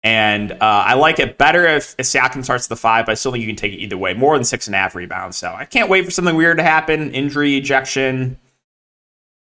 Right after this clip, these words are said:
It better not. I, I don't think I can take it again. I don't think my heart can take it after tonight. So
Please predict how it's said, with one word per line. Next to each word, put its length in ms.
It 80
better 220
not. 380
I, 200
I 40
don't 140
think 100
I 60
can 100
take 200
it 100
again. 400
I 80
don't 240
think 140
my 80
heart 240
can 120
take 240
it 160
after 240
tonight. 400
So 260